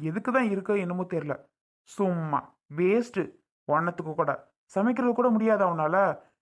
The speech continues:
ஏம்மா, வீட்ல அப்படி என்னதான் பண்ற? இந்த காலத்து பிள்ளைய அப்படி இப்படின்னு YouTube அது இதுன்னு பார்த்து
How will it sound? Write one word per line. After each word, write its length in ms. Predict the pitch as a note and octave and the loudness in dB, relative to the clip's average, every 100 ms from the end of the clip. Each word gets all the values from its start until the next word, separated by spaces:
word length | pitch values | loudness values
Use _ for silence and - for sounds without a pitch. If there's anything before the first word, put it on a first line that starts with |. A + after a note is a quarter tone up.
| _ | _
ஏம்மா, 240 | F#3 G#3 D#3+ C#3 - | -2 0 0 -2 -12
வீட்ல 280 | - G3+ A3+ | -10 -2 -2
அப்படி 180 | F#3 F3 | -2 -4
என்னதான் 300 | F3 A3 A#3+ | -2 -2 -2
பண்ற? 220 | F#3 D#3 D3+ - _ _ | -4 -4 -8 -10 _ _
இந்த 80 | C#3+ D3 | -10 -6
காலத்து 240 | E3+ G3+ | -4 -4
பிள்ளைய 220 | F#3 F#3 E3+ | -6 -4 -2
அப்படி 240 | D3+ F3 | -4 -6
இப்படின்னு 300 | E3+ G3 F#3+ | -6 -6 -6
YouTube 300 | E3+ F3 F3+ D3 | -6 -8 -6 -6
அது 140 | D3+ | -6
இதுன்னு 220 | D#3+ F3+ | -8 -10
பார்த்து 240 | F3+ E3+ | -8 -6